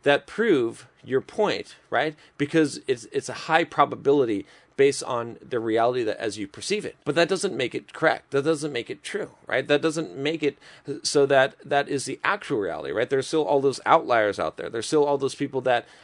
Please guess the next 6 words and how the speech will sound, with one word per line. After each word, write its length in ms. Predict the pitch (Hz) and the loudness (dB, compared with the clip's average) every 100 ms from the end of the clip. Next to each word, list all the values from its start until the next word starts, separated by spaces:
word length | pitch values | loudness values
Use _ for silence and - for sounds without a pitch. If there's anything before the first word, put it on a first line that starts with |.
| - | -4
are 200 | 123 - | -2 0
able 340 | 147 170 147 - | 0 2 2 0
to 420 | - 117 117 113 _ - | -2 -2 -2 -6 _ -14
make 460 | 117 120 202 - - | -6 -4 -4 -6 -12
things 360 | - 113 98 | -8 -8 -10
work, 360 | 98 92 113 | -4 -4 -4